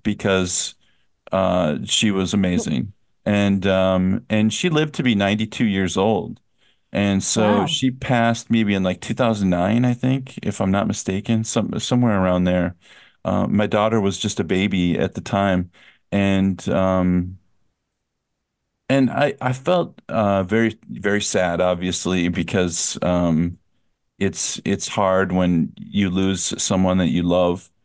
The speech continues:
Speaker 1: Um, but I also, on the other hand, she lived to be ninety-two years old. Like, she lived a very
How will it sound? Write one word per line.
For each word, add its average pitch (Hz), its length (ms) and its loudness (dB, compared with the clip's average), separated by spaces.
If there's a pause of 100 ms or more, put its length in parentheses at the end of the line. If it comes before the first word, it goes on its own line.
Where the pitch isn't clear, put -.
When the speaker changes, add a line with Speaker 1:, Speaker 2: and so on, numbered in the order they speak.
(380)
Speaker 1:
Um, 98 580 2
but 135 220 2
I 135 80 4
also, 131 680 0 (240)
on 110 200 2
the 110 160 2
other 110 200 2
hand, 104 520 0 (280)
she - 320 2
lived 104 300 2
to - 100 -6
be 104 140 2
ninety-two 90 480 0
years 85 260 0
old. - 400 0
Like, 101 140 0
she 95 400 0
lived 98 340 0
a 98 60 -2
very 90 640 0